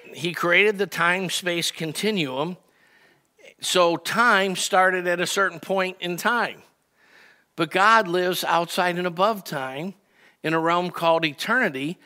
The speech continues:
that isn't just the long, long, long time. We, you know, like the song, The Amazing Grace, which I love the song, but the theology of the, of the stanza that goes, "When we've been there ten thousand years," is bad theology,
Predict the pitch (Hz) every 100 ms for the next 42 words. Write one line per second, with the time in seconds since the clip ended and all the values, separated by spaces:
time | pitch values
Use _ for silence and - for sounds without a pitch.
0 | - _ - 170 185 180 180 175 175 -
1 | 160 160 160 170 175 170 170 165 165 160
2 | 160 160 156 - 202 233 160 147 202 -
3 | _ _ _ _ _ _ _ _ _ _
4 | _ _ _ _ - 160 160 160 165 156
5 | 151 151 147 139 170 165 165 156 143 147
6 | 165 143 151 143 151 156 - 139 131 127
7 | 127 135 156 180 - 147 131 147 196 _
8 | _ _ _ 147 139 147 135 151 147 156
9 | 185 190 143 160 165 160 156 147 139 139
10 | 139 - 156 156 156 147 143 135 143 139
11 | 139 139 139 143 170 170 185 165 135 135
12 | 139 - 135 131 139 139 147 143 160 139
13 | 123 139 135 151 131 123 123 135 - 151
14 | 165 196 147 98 87